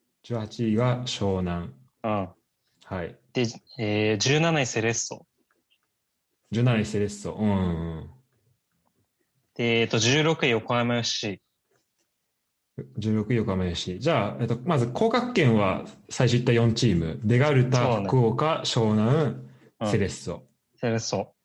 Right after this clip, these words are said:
Speaker 1: で、十六位が横浜エフシー。
Speaker 2: うん。
Speaker 1: うん。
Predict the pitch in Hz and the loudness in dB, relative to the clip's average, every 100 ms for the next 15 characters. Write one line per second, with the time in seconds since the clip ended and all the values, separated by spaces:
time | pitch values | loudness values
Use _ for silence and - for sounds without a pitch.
0 | _ _ _ 151 180 160 127 131 127 131 | _ _ _ 0 0 0 2 2 4 4
1 | 123 135 123 104 92 92 90 - 80 - | 4 2 2 0 -2 -4 -6 -10 -14 -18
2 | _ _ _ _ _ 123 107 90 _ _ | _ _ _ _ _ -4 -2 -4 _ _
3 | _ _ - 101 82 78 | _ _ -10 -6 -6 -10